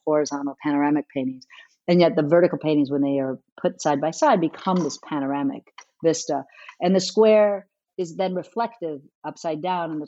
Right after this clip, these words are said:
top, all these buildings. You see these kind of reflections of them and becomes a very kind of subliminal experience of a place that can't be surmounted, but that the marks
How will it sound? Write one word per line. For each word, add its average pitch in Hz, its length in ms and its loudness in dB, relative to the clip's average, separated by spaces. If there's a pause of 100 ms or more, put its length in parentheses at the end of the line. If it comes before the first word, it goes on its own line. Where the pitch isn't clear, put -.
top, 160 240 -8
all 165 220 -4
these 160 220 -8
buildings. 151 560 -8
You 170 160 -4
see 208 340 2
these 165 240 4
kind 160 180 -6
of 147 80 -6
reflections 185 640 -4
of 160 100 -4
them 156 160 0
and 156 120 -2
becomes 175 340 -4
a 180 40 0
very 202 200 6
kind 180 180 -4
of 156 60 -4 (320)
subliminal 202 640 4
experience 180 680 2
of 135 120 -6
a 147 80 -2
place - 460 -8
that 156 200 -4
can't 185 320 -4
be 165 280 2
surmounted, 160 600 -6
but 143 140 -4
that 151 140 -6
the 156 60 -4
marks 175 420 -4